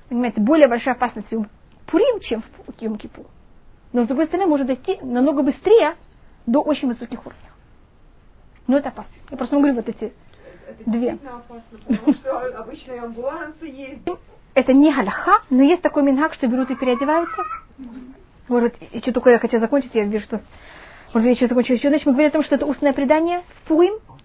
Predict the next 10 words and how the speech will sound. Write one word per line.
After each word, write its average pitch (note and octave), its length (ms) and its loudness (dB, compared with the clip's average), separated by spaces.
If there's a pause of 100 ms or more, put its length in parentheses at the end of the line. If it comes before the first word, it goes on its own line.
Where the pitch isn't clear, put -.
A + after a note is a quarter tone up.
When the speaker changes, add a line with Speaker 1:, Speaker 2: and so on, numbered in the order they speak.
(480)
Speaker 1:
И B3+ 80 -2
вы B3 60 2
знаете, D4+ 220 4
что C#4 100 -2
говорится, C#4+ 280 0
что - 120 -4
"киму C#4 420 4
ве D#4+ 120 0
киблю B3+ 300 2
аюдим". A#3 520 2